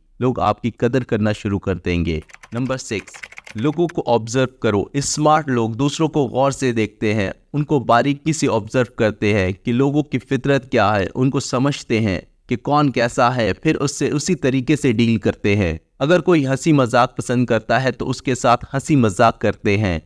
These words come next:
अगर कोई सीरियस रहना पसंद करता है तो उसके साथ सीरियस बिहेवियर रखते हैं। आपको भी ये स्किल सीखनी पड़ेगी। आपको दूसरों के सामने ऐसा बनना होगा कि लोग आपसे रिलेट कर सके कि ये तो मेरे जैसा है,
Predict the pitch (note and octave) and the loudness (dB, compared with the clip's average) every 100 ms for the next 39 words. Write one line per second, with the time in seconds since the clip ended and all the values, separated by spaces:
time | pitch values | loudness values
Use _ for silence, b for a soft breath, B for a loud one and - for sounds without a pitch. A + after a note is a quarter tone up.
0 | _ - D#3 F3+ E3+ D3 C#3 C3+ E3 D#3 | _ -6 0 2 2 0 0 2 0 2
1 | C3 C3+ A#2+ B2 - A#2+ A#2 G#2 - A#2 | -2 0 0 0 0 0 2 0 0 0
2 | A2+ - B2+ - B2+ C3 A#2+ - C#3+ C#3+ | 0 -2 -6 -8 -6 -4 -4 -4 -4 -2
3 | D3+ - A2+ C3 C3+ C#3+ A2 G2+ _ G2+ | -2 -2 -4 -2 0 0 0 -2 _ -4
4 | G2 E2 D#2 _ _ A#2+ D#3 - C#3+ B2+ | -2 -2 -6 _ _ -2 -2 -2 -4 -2
5 | C#3 C3+ B2 - C3 - C3+ - C#3 A#2 | 0 0 -2 -4 -4 -2 -4 0 -2 0
6 | G#2 F#2+ F2+ E2+ - _ - C3+ - A2+ | 0 0 -2 -4 -6 _ -4 -4 -4 -4
7 | A#2+ B2 C#3 C3+ B2 A#2 A#2 C3 F2 A#2 | -4 -2 -4 -2 -4 -2 0 0 -2 -2
8 | C3 A2+ G2+ A#2 C#3 C3 G#2+ A#2+ - A2 | -4 -4 -2 0 0 0 -2 -2 -2 -2
9 | A#2 A#2+ F#2 - - B2 G2 G2 A2+ C3+ | -2 -2 -2 -2 -2 -4 -2 0 0 0
10 | - G2+ G2+ F#2 F2+ D#2 _ _ A#2 B2+ | 0 -2 -2 -2 0 -2 _ _ -2 4
11 | D3+ D3+ B2 A#2+ C#3 A#2+ A2 G#2 A2 A2+ | 4 4 2 2 2 2 2 2 0 2
12 | F2+ | 0